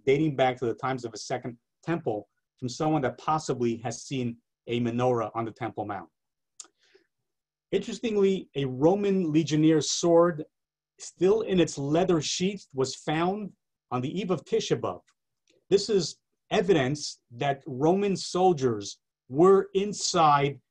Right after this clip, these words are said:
the drainage channel a-, as they were clearing out the Jews who were hiding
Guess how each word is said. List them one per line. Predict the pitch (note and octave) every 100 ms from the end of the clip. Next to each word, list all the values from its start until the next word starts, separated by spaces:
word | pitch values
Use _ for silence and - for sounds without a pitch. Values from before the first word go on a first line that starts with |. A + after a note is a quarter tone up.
| _ _ A#2+
the | C3+
drainage | A#2 C3 D#3 E3 D3+ - -
channel | - F3+ C3 G#2 F2+ _ _ _ _ -
a-, | C3 -
as | D3 D#3+
they | F3+ D#3
were | D3+ C#3 -
clearing | - E3+ F#3 E3+ D3
out | C3 B2 B2
the | B2
Jews | G#2 C#3 C#3+ A#2+ A#2 - _ _ _
who | C3
were | B2+
hiding | A#2+ D#3 D#3+ C#3+ G#2 G2